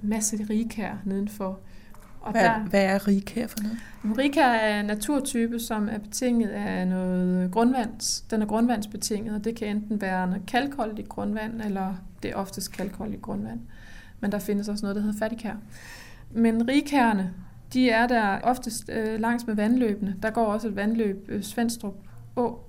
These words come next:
Speaker 1: går i, i det store område neden for Lienskrænten, Svendstrup Kær, så hvor Jammerbugt Kommune er med, også i et stort life gen-, naturgenopretningsprojekt med cirka to hundrede hektar, hvor, øh,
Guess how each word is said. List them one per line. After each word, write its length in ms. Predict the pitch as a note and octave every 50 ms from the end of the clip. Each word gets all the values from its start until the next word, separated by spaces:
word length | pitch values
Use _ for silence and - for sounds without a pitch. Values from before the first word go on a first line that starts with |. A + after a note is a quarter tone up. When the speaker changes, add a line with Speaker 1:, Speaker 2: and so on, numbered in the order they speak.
| - - - - - - - - - - - -
Speaker 1:
går 340 | - A#3 G#3+ G#3 - - - -
i, 260 | G#3 G3+ G3 F#3+ G3
i 120 | - -
det 140 | G3+ A3+ G#3+
store 260 | G#3 - A#3 A3+ G#3+
område 360 | G3+ G#3 A#3 A#3 G#3+ G3 G3 G3
neden 200 | G#3 A3 A#3 A#3
for 100 | A#3 A#3+
Lienskrænten, 680 | G#3+ A#3 A3+ G#3 G#3 - - G3+ G3 G3+ - - F#3+
Svendstrup 560 | F3+ - - - A#3+ A3 G#3 - - - -
Kær, 280 | - - A3+ G#3 G3+ G#3
så 580 | G#3 - - - - G#3+ G3+ G3 F#3+ F#3+ G3+ G3+
hvor 140 | G#3 G3+ G3+ G3+
Jammerbugt 380 | A3 A#3 A#3+ A#3 A#3 A3+ A3 A3
Kommune 320 | - A#3+ A#3 B3+ D4 E4
er 60 | D4 A#3+
med, 260 | A3+ A3 A3+ A#3 A#3+ A#3+ - -
også 320 | - A#3+ C#4+ C#4 - D#4 - -
i 80 | A#3
et 80 | A#3 A#3
stort 360 | - - A#3+ G#3+ G#3 - - - - - -
life 420 | - G#3 G3+ G#3 A#3 A3+ - - -
gen-, 180 | - G#3 G#3+ A3
naturgenopretningsprojekt 1400 | A3+ G#3 - B3+ A#3 - - G3+ G3+ G#3+ G#3 - G#3 G#3 G#3 G#3 G#3 - - - G3+ - - G#3 G#3 - - - - - - - - - - - -
med 100 | - A3
cirka 280 | G#3 - A3+ A3 A3+ A#3
to 220 | A#3 - A#3 A#3
hundrede 240 | A3 A3+ A3 A3+ A3
hektar, 420 | G#3+ G#3 - - A#3 A3+ G#3+ G#3 - - - - - - - - - - -
hvor, 420 | - G#3+ G#3 G3+ G3+ G3 G3 G3
øh, 260 | G3 F#3+ F#3+ F#3+ G3